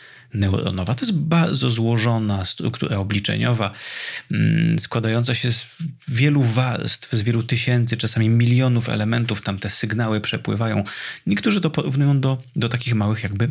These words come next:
muszczków elektronicznych. No, w każdym razie, przypuśćmy, że zadajemy tego typu sieci jakieś zadanie.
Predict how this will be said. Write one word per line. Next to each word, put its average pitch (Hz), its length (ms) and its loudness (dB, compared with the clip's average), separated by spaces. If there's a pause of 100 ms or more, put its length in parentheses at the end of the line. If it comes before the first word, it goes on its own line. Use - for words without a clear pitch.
muszczków - 880 -2 (120)
elektronicznych. 92 1000 -2 (420)
No, 214 100 2
w 226 40 -4
każdym 175 300 2
razie, 98 260 -2 (380)
przypuśćmy, 226 440 2
że 175 100 4
zadajemy 131 500 2
tego 110 240 0
typu 107 280 -2
sieci 135 300 -2
jakieś 107 300 -2
zadanie. 92 580 -4